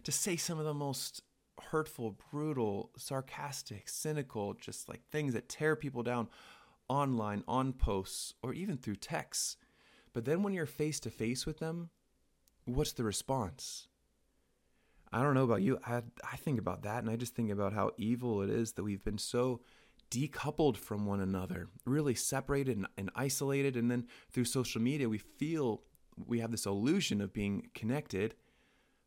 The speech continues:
But in the end, we're saying and interacting with people in ways that we never would <laughs> in person. This is where, um, Screwtape will say, "Malice becomes wholly real,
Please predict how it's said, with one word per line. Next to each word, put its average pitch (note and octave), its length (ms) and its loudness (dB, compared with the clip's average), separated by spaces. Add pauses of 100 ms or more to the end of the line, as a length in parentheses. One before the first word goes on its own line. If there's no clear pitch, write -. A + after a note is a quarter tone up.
(240)
But B2+ 120 -2
in C3+ 60 4
the C#3+ 120 2
end, E3 260 0 (180)
we're A#2+ 220 0
saying C#3 480 0
and A#2 80 2
interacting A#2 560 0
with A2 220 -2
people D3 480 -4 (400)
in C3 180 2
ways C#3+ 300 2
that C3 80 4
we B2+ 100 6
never C#3 480 4
would C3 380 6 (140)
<laughs> - 180 -16
in B2+ 300 2 (320)
person. - 500 0 (1800)
This A#2+ 160 -2
is B2 120 0
where, A#2 320 6 (180)
um, G2 400 0 (420)
Screwtape A2+ 460 0
will G2+ 80 -8
say, G#2 280 -2 (540)
"Malice A#2+ 520 2
becomes A#2 440 -2
wholly G#2+ 360 -4
real, F2 480 -6